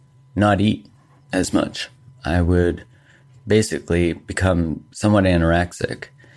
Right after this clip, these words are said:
and I would do a lot of fitness. I remember drinking my grandma's Slim Fast, which was a product that was supposed to make you feel full so you didn't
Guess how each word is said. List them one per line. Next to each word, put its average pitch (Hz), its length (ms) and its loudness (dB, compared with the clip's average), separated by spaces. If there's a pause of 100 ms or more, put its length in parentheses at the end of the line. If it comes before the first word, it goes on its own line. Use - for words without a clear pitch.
(300)
and 80 560 0 (800)
I 107 100 2
would 90 160 2
do 101 160 0
a 92 40 2
lot 90 200 2
of 82 60 -8
fitness. 95 640 -2
I - 80 0
remember 87 260 2
drinking 85 680 -2
my 76 160 -4
grandma's 85 500 -2
Slim 101 320 2
Fast, - 460 -8
which - 160 -6
was 80 100 -2
a 82 60 -2
product 80 420 -2
that - 160 -4
was 85 140 -4
supposed - 260 -4
to 85 80 -4
make 80 240 -2
you - 60 -8
feel 85 340 -4
full 92 460 0
so - 200 -12
you 82 120 0
didn't 82 320 -2